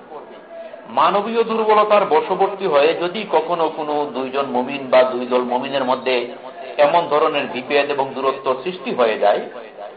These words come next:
তখন অপর মুমিনদের দায়িত্ব হলো তাদের পরস্পরের মধ্যে আপোষ মীমাংসা করে দেওয়া। আর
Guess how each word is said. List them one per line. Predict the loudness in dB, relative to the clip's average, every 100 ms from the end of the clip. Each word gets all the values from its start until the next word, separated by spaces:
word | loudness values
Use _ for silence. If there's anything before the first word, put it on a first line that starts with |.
| -20 -20 -20 -8
তখন | -4 -2 2
অপর | 2 4 4 4
মুমিনদের | 2 0 -2 0 4
দায়িত্ব | 4 4 2 0
হলো | 2 2
তাদের | 4 2 2 -4 -10 -14 -16 -12 0
পরস্পরের | 4 4 2 0 0 0
মধ্যে | -2 0 0
আপোষ | 2 0 0 -4 -4 -10
মীমাংসা | -6 -6 -2 -4
করে | 0 -2 0
দেওয়া। | 0 0 -4 -14 -18 -16 -16 -18 -20 -20 -18 -14 -14 -16 -14 -10 0
আর | 4 4